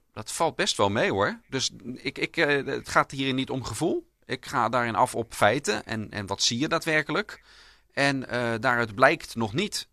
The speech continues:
dat zijn spelers dit nou volledig, eh, begrijpen. Of in ieder geval dat ze ook kunnen uitvoeren. Misschien begrijpen ze het wel, maar kunnen ze het niet uitvoeren. Is het, en dan is het dus ook te moeilijk. Dan werkt je plan dus ook niet. Dus, eh, eh, waar Van Persie de laatste weken steeds zegt, "Ik hou vast aan mijn gedachtegoed, we gaan daar geen concessies in doen."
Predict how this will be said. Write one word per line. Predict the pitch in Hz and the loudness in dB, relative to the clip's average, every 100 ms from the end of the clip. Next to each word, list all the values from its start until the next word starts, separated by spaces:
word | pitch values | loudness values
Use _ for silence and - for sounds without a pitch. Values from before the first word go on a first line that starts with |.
| _ | _
dat | - 110 | -8 -4
zijn | 110 98 | -4 -4
spelers | - 101 101 | -4 -4 -4
dit | 110 101 | -6 -2
nou | 101 98 101 _ _ _ - | 0 0 -4 _ _ _ -12
volledig, | - 117 117 120 113 110 - | -2 2 4 4 2 -2 -4
eh, | - 107 107 104 | -4 0 0 0
begrijpen. | 104 113 117 151 208 - - | 0 4 4 2 -2 -4 -2
Of | 131 - | -2 -2
in | 143 | -4
ieder | 151 160 | -4 -4
geval | 143 156 175 - _ - | 0 2 2 -4 _ -4
dat | 151 | -2
ze | - | -2
ook | 139 | -2
kunnen | 175 170 | -2 2
uitvoeren. | 220 233 - 143 98 90 | 2 2 0 -2 -2 -2
Misschien | 107 127 | -4 -2
begrijpen | 107 113 120 127 | 2 4 2 2
ze | |
het | |
wel, | 139 | -2
maar | 135 - | -2 -2
kunnen | 147 143 | -2 -2
ze | |
het | 139 | -4
niet | 151 | 0
uitvoeren. | 185 185 - 101 98 | 2 0 -2 -4 -2
Is | 110 | -4
het, | 123 110 - - | -4 -8 -14 -12
en | - | -6
dan | 156 104 | -2 -2
is | 98 | -4
het | 120 | -4
dus | 147 | 2
ook | - - | 2 2
te | 120 | -2
moeilijk. | 101 87 - | 0 -4 -2
Dan | 120 | -2
werkt | 117 107 | 0 -2
je | - | -4
plan | - 135 139 | -4 -2 -2
dus | 143 | -4
ook | - 170 | -2 -2
niet. | - 90 | -4 -4
Dus, | 117 - - - - _ | -2 -2 -8 -20 -20 _
eh, | - 117 117 117 113 | 0 2 4 2 0
eh, | 104 - 90 113 113 | -2 -10 -8 -6 -2
waar | 113 113 | 0 0
Van | 117 | 2
Persie | 123 113 110 | 2 2 2
de | |
laatste | 113 110 - | 0 0 0
weken | 110 110 - | 0 0 0
steeds | - 143 - | 0 0 0
zegt, | 110 | -2
"Ik | 110 110 | -4 2
hou | 104 | 2
vast | 101 139 127 - | 6 4 4 2
aan | - 110 107 | 4 2 2
mijn | 104 | -2
gedachtegoed, | 113 123 - - 151 127 | 2 2 2 -2 -4 -2
we | 117 | -2
gaan | 101 | 0
daar | 104 | 0
geen | 101 107 104 | 0 -2 -4
concessies | 113 110 - 160 160 | -4 0 0 0 -2
in | 160 | -2
doen." | 151 202 | 0 0